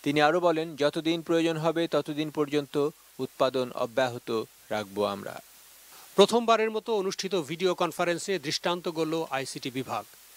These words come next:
Speaker 2: সরকারি পর্যায়ে দেশে প্রথমবারের মতো অনুষ্ঠিত হলো ভিডিও প্রেস কনফারেন্স। আইসিটি বিভাগের আয়োজনে রাজধানীর সফটওয়্যার টেকনোলজি পার্কে অনুষ্ঠিত এই সভায় প্রধান অতিথি ছিলেন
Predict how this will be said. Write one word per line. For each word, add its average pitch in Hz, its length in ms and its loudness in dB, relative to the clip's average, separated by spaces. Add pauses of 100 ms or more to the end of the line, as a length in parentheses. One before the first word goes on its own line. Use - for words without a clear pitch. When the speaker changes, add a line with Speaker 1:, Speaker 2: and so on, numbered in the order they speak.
(260)
Speaker 2:
সরকারি 175 440 4
পর্যায়ে 190 420 0
দেশে 147 420 -6
প্রথমবারের 139 520 -2
মতো 127 220 -4
অনুষ্ঠিত 147 380 -2
হলো 180 280 0 (140)
ভিডিও 160 280 2
প্রেস - 260 -2
কনফারেন্স। 120 640 -4 (460)
আইসিটি 139 380 -2
বিভাগের 131 400 -2
আয়োজনে 147 460 2 (280)
রাজধানীর 170 400 0
সফটওয়্যার 196 400 0
টেকনোলজি 165 460 -4
পার্কে 151 320 -2
অনুষ্ঠিত 143 540 -4 (240)
এই 131 140 -4
সভায় 151 460 2 (420)
প্রধান 135 280 -2
অতিথি 123 300 -12
ছিলেন 180 320 0